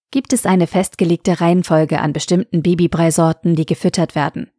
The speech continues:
Dieser Plan kann viel Sicherheit geben, aber für Babys, die nicht nach Plan funktionieren, kann der Frust bei allen Beteiligten groß sein. Baby-led Weaning, kurz B L W, und breifrei.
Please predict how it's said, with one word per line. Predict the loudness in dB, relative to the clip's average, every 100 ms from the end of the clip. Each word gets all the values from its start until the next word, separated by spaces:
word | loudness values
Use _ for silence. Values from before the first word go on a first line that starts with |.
| _ _ _ -8
Dieser | -2 -2
Plan | -2 0 2 0
kann | -2 -2 0
viel | 0 0
Sicherheit | 0 0 0 -2 -2
geben, | -2 -2 -6 -10 _ _ -6
aber | -2 0
für | -2
Babys, | 0 0 2 0 0
die | -4 -2
nicht | -2 -2 -6
nach | -6
Plan | -2 0 2
funktionieren, | -2 0 0 2 0 -2 _ _
kann | -2
der | 0 -2
Frust | -2 -2 -2 -4
bei | -2
allen | 2 2
Beteiligten | 2 0 0 0 -2 0
groß | 2 0
sein. | -2 -6 -8 _ _ _ _ _ _ _ _ _ _ _ _ _ _ _ _ _ 0
Baby-led | 0 2 2 2 2
Weaning, | 2 2 0 -8 _
kurz | 0 0 -2
B | -2 0
L | 0 0
W, | 2 0 -2 _ _
und | -2 -2 -2
breifrei. | -2 -4 -4 -8 -8